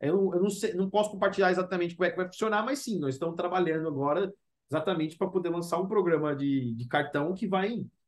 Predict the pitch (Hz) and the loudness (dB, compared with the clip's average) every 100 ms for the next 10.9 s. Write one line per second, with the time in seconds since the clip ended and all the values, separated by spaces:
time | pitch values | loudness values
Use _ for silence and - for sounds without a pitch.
0 | - 156 165 170 139 135 120 110 - _ | -8 -2 0 2 2 4 2 0 -8 _
1 | _ - 127 123 117 107 123 151 - 123 | _ 0 4 4 2 0 -2 -2 -2 0
2 | 131 127 131 135 143 170 - 220 175 185 | 0 2 -2 -2 -4 -6 -4 -2 0 -2
3 | 180 - 156 151 165 175 170 180 131 104 | -8 -10 -8 -4 -4 -4 0 2 2 0
4 | - _ _ _ - 113 110 117 135 135 | -8 _ _ _ -6 -4 -2 -2 0 2
5 | 135 139 135 131 139 170 170 135 156 170 | 4 6 4 4 2 4 2 0 -2 0
6 | 160 175 190 220 226 - 240 208 208 226 | 4 6 6 4 -4 -4 -4 -2 -2 -2
7 | 214 170 127 123 147 185 220 190 190 - | 0 2 4 4 4 0 2 4 4 0
8 | 262 269 208 147 98 98 117 - _ - | -6 0 2 2 2 -4 -8 -12 _ -8
9 | 156 165 165 156 180 185 185 185 196 196 | -4 0 2 4 2 2 2 4 4 4
10 | 208 196 170 165 175 175 185 185 | 2 2 2 2 -2 -6 -4 -4